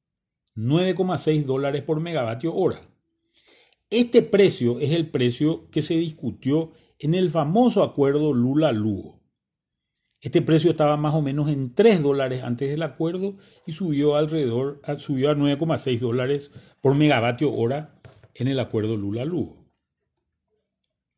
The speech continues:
El tema es que estos recursos adicionales, los recaudados por cesión de energía,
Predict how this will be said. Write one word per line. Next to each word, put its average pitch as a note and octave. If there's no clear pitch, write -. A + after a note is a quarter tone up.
El B2+
tema B3+
es F3+
que G3
estos G#3
recursos E3
adicionales, C#3
los G2
recaudados A2+
por F3
cesión D3+
de E3
energía, A#2+